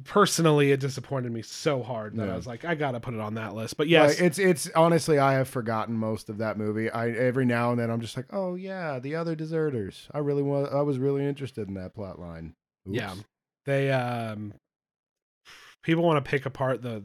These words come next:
Speaker 1: the, uh, plot points and, and, and logical fallacies and things going on, and I'm just kinda like, "Fuck, dude, that's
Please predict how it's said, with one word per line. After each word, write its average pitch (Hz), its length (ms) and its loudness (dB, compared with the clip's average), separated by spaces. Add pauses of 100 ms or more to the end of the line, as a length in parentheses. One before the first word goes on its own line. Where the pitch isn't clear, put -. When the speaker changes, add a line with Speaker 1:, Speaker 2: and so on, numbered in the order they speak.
(100)
Speaker 1:
the, 120 320 -8 (460)
uh, 139 40 -6 (360)
plot 147 320 0
points 135 400 0
and, 120 220 -4
and, 117 320 -6
and 123 340 -4
logical 131 420 0 (100)
fallacies 117 600 -6
and 104 260 -8 (680)
things 196 260 6
going 160 240 6
on, 147 500 4
and 143 140 0
I'm 139 120 0
just 131 160 -4
kinda 143 160 0
like, 120 240 -2
"Fuck, - 380 -14
dude, 101 280 -12
that's 120 340 -10